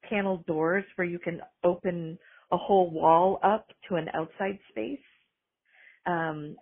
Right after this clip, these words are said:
and then create sort of an inside-outside space. Again, we did that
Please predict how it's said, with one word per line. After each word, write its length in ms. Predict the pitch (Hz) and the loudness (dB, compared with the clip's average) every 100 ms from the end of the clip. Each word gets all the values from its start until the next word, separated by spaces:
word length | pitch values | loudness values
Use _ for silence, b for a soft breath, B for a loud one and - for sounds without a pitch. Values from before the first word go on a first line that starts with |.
| - | -2
and 140 | 180 | 0
then 140 | 180 175 | 0 -2
create 300 | - 185 - | -2 -2 0
sort 140 | 202 190 | -2 -2
of 80 | 175 | -2
an 80 | 185 | -4
inside-outside 1080 | 185 185 185 160 - 165 160 - 160 151 - _ b b b _ | -8 -4 -2 -2 -2 -2 -2 -2 -2 -2 -6 _ b b b _
space. 280 | 180 135 - _ | -4 -4 -6 _
Again, 380 | 202 277 294 240 | -6 -2 -2 -2
we 220 | 247 415 - | -2 -4 -2
did 120 | 269 269 | -4 -2
that 360 | 208 180 175 | 0 2 0